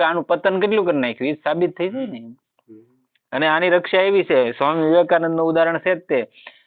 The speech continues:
Speaker 1: કોઈ ગણિકા એની પાસે મોકલે છે અને એની પાસે જઈને એમ કે એને મોકલે છે જે બીજા હોય ને ઓર આવડા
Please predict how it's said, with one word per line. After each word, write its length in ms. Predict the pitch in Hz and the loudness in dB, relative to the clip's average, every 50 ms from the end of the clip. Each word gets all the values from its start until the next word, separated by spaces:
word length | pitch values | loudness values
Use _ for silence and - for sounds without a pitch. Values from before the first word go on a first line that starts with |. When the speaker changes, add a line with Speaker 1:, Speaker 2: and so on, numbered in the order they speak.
| _ _ | _ _
Speaker 1:
કોઈ 460 | - 156 156 156 151 147 139 117 101 - _ _ _ _ _ _ _ _ - | -4 0 0 2 2 0 -2 -4 -8 -12 _ _ _ _ _ _ _ _ -4
ગણિકા 400 | 127 143 160 170 175 151 175 170 | -2 0 0 0 0 0 0 0
એની 120 | 165 160 | 0 0
પાસે 220 | 147 147 156 156 147 | -2 0 0 0 0
મોકલે 460 | 139 135 139 139 131 131 120 113 107 | 0 0 0 0 0 0 -2 -2 -2
છે 260 | - 113 104 104 - _ - | -4 -6 -8 -8 -10 _ -12
અને 180 | - 113 123 135 | -8 -6 -4 -2
એની 120 | 143 147 | -2 -2
પાસે 320 | 143 147 147 147 147 135 135 | -2 -2 -2 -2 -2 -2 0
જઈને 220 | 147 151 147 147 | 0 0 0 0
એમ 120 | 147 147 143 | -2 -2 -2
કે 100 | 147 147 139 131 127 131 143 | -2 -2 -4 -4 -6 -4 -2
એને 200 | 139 139 151 147 | 0 0 0 0
મોકલે 440 | 139 131 139 151 156 170 175 165 151 | 0 0 0 0 0 0 0 0 0
છે 160 | - 151 131 | -2 -2 -2
જે 140 | 127 131 127 | 0 0 0
બીજા 320 | 123 131 135 135 147 151 | 0 0 0 2 2 2
હોય 180 | 151 160 180 202 | 2 2 0 0
ને 80 | 208 | 0
ઓર 220 | 190 156 147 147 147 | 0 2 2 2 2
આવડા 500 | 135 131 131 127 123 120 113 113 113 | 2 2 0 0 0 -2 -2 -4 -8